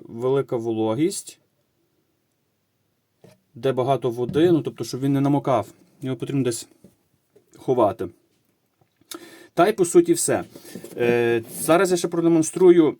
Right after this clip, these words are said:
е, по, е, яскравості, як в повній темряві це виглядає.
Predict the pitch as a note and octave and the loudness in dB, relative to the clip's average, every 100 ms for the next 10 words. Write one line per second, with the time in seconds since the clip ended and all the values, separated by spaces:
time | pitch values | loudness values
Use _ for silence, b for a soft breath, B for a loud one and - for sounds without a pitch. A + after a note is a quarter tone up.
0 | - C3 C3 C3 C3 A#2+ A#2 D#3+ E3+ D3 | -4 -2 0 0 -2 -4 2 4 6 4
1 | - - A#2+ B2 B2+ - D#3 F3 E3+ - | 0 -6 -4 -4 -4 0 2 4 2 0
2 | C3+ B2+ - B2+ B2+ - D3+ C#3+ C3+ D#3 | -4 -4 -8 -2 -2 -2 -4 -2 -2 0
3 | D#3+ D#3+ C#3 C3 C#3+ C3+ C3+ B2+ A#2+ G2+ | 0 0 -2 -2 -4 -4 -4 -2 0 0